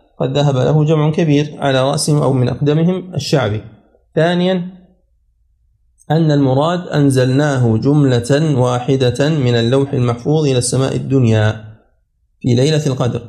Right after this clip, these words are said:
ثم نزل بعد ذلك نزولا آخر منجما بحسب الحوادث،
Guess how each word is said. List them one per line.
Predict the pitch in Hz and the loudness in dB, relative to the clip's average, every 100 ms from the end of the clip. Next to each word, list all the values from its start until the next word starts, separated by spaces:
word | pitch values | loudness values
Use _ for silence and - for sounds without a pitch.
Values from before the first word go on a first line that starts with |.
| - | -2
ثم | 170 160 | 0 2
نزل | 143 143 135 127 | 2 2 2 0
بعد | 117 117 | 0 0
ذلك | 120 139 147 143 | 0 0 0 0
نزولا | 123 131 139 127 127 | 0 2 2 0 0
آخر | 147 156 135 | -2 -2 0
منجما | 127 135 151 156 | 0 0 0 0
بحسب | 123 123 143 131 | 0 0 -2 -2
الحوادث، | 131 127 139 147 175 | -2 -2 0 0 -4